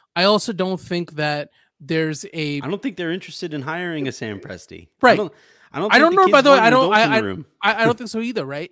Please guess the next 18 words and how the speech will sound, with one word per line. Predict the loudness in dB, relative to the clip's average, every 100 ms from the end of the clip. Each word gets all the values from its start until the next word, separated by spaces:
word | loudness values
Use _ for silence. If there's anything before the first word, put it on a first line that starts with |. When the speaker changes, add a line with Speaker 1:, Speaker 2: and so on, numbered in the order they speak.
| -6
Speaker 1:
And, | -6 -6 _ _ _ -4
and | 0 0 0 -6
I | -4 -4
don't | -4 -6
think | -8 -10 -10
that | -6 -6 -6 -10
tomorrow | -8 -4 -4 -4
there's | -8 -8
a | -8 -10 -14 _ _ _
twenty-five | -6 -6 -4 -6 -6
billion | -8 -6 -6
dollar | -6 -4 -6 -8 -14 _ -10
cash | -6 -4 -6
infusion | -12 -10 -10 -10
coming | -10 -8 -8
into | -10 -16
the | -18
Lakers. | -20 -20 -18 -18